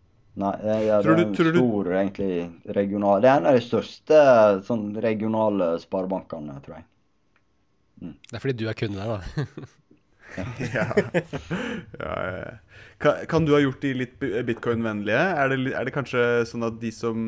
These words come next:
Speaker 2: de som sitter med overskudd fra kryptotrading kan prøve seg der hvis de skal
Speaker 1: Nei.
Speaker 2: finansiere en bolig?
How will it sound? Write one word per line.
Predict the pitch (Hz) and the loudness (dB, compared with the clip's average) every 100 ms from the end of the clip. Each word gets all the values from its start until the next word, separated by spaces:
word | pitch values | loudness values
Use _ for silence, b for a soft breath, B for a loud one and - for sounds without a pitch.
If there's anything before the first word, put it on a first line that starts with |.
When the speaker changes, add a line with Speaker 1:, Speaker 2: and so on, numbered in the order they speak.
| 110 113 | -6 -10
Speaker 2:
de | 113 | -12
som | 104 - 110 113 110 107 | -10 -10 -8 -6 -8 -10
sitter | 107 110 104 | -12 -12 -12
med | 104 107 107 107 | -8 -6 -4 -6
overskudd | - 117 98 - 107 98 | -6 -8 -8 -8 -10 -10
fra | - 107 | -6 -6
kryptotrading | 104 107 - 104 - 98 98 104 107 104 104 | -6 -10 -10 -10 -6 -6 -4 -6 -6 -8 -6
kan | 113 | -6
prøve | 110 117 101 95 | -4 -4 -6 -8
seg | 101 98 | -10 -6
der | 98 101 113 | -4 -2 -2
hvis | 107 107 | -6 -14
de | 104 | -16
skal | - 107 104 | -10 -6 -6
Speaker 1:
Nei. | 104 | -6
Speaker 2:
finansiere | 104 104 110 104 | -8 -6 -6 -6
en | 107 | -8
bolig? | 104 107 | -6 -2